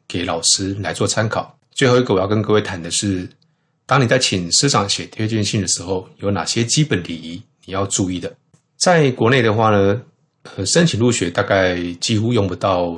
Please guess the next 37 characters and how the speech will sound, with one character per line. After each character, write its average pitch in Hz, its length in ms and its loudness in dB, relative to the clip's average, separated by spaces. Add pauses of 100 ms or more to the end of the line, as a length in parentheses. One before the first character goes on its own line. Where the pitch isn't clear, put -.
(120)
所 - 180 -4
谓 92 60 -2
的 92 120 -4
推 107 220 -2
荐 104 220 0
信， 107 240 0 (400)
但 139 160 2
是 131 140 2
在 110 480 4
申 139 200 2
请 85 320 -2 (300)
欧 131 260 4
美 87 200 0
日 95 280 0
这 - 160 -2
些 101 80 2
国 90 220 -4
家 95 300 0
或 101 120 -2
者 87 120 -4
是 101 160 -2
中 123 240 2
国 87 420 -4 (260)
的 90 280 -2
大 107 240 4
学， 85 360 -6 (540)
呃， 98 160 -6
推 135 160 0
荐 131 160 4
信 120 180 4
呢， 98 160 4
可 - 140 -6
能 80 80 -6
就 95 180 -4
有 80 160 -6
需 110 280 -2
要。 - 180 2